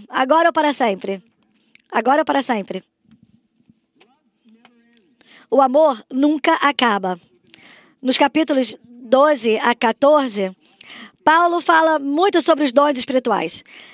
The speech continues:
E essas, esses dons espirituais, essas habilidades espirituais são dadas a cada pessoa na família da igreja para o bem de todos. E quando atuam em harmonia, guiados pelo Espírito Santo, todos nós experimentamos o amor de Deus de muitas maneiras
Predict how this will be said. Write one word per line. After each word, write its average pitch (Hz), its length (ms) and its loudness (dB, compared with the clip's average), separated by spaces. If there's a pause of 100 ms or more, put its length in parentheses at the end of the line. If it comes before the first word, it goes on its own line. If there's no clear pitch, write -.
(140)
E 277 540 0
essas, 330 580 0 (360)
esses 302 280 -2
dons 294 200 2
espirituais, 285 460 0
essas - 140 -10
habilidades 262 520 2
espirituais 269 340 -2
são 285 160 -2
dadas 285 260 0
a 302 60 -2
cada 359 300 0
pessoa 330 680 0 (440)
na 285 160 2
família 302 280 2
da 269 120 2
igreja 285 320 2
para 330 180 2
o 339 60 2
bem 427 180 2
de 466 100 0
todos. 220 440 0 (320)
E 285 100 2
quando 381 300 2
atuam 359 440 2
em 320 80 2
harmonia, 277 520 2
guiados 320 480 2
pelo 320 200 2
Espírito 262 380 -2
Santo, 302 380 -2 (120)
todos 381 380 0
nós 349 220 2
experimentamos 320 560 -2
o 311 40 2
amor 311 320 2
de 285 100 -6
Deus 277 300 0
de 247 140 -6
muitas 330 580 0
maneiras 269 640 0